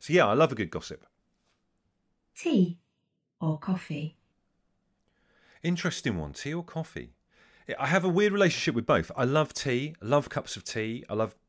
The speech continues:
Speaker 1: strong tea, hate tea made for me by other people.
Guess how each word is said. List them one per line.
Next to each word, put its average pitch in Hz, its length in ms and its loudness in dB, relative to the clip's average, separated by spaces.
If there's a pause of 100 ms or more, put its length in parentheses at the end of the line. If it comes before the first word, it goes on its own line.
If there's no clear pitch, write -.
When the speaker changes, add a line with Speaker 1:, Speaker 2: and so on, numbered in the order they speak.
Speaker 1:
strong 127 500 -2
tea, 123 340 -2 (120)
hate 151 220 2
tea 143 260 0
made 131 260 0
for 131 160 -2
me 123 220 2
by 117 160 2
other 110 160 0
people. 131 500 -6